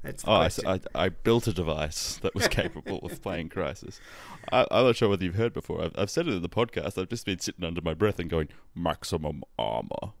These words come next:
Speaker 1: <laughs> Yes, well, uh, you'll be very excited about this, Tom. Uh, the Crysis Twitter account has been going crazy in the last couple of days.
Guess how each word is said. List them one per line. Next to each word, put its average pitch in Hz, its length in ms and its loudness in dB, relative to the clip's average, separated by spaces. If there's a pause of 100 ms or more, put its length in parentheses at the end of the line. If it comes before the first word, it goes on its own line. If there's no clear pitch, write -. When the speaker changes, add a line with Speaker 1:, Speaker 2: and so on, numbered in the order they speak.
(100)
Speaker 1:
<laughs> 165 1120 8 (720)
Yes, 123 460 0
well, 139 380 6
uh, 135 160 8
you'll 139 320 6
be 156 160 6
very 127 240 4
excited 110 380 -4
about 95 200 -12
this, 101 160 -12
Tom. - 280 -14 (440)
Uh, 110 180 -2
the 120 180 -2
Crysis 160 640 0
Twitter 143 380 2
account 117 400 -4
has 117 200 -8
been 120 280 -10
going 110 540 -6 (960)
crazy 110 680 -2
in 101 80 -12
the 113 80 -8
last 107 240 -6
couple 104 220 -14
of 104 80 -10
days. - 400 -12